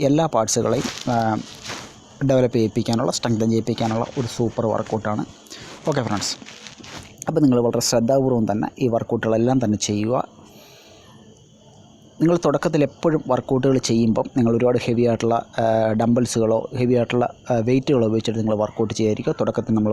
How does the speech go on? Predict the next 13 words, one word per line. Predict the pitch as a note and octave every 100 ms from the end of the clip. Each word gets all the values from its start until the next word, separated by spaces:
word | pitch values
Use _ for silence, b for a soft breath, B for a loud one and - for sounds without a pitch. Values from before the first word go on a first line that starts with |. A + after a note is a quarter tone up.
| G#2+
വർക്കൗട്ട് | - A2+
ചെയ്യുമ്പോൾ | B2 B2+ - A#2+
നമുക്ക് | A#2 C#3+ C3+
ഏറ്റവും | D3+ - G3 D3+
വർക്കൗട്ട് | A#2 C3 A2+
ചെയ്യാൻ | A#2 A#2
ഏറ്റവും | A#2 C3+
അനുയോജ്യമായിട്ടുള്ള | A2+ A#2 A#2+ A2 G#2+ A2
ഒരു | G#2
സാധനമാണ് | G#2+ G#2+ A2+ G#2+ G#2+ - A#2+
ഈ | A2
ഇങ്ങനെ | A2 A2+ A2+ -
ചെയ്യുന്നത്. | A2+ G#2+ A2+ A2+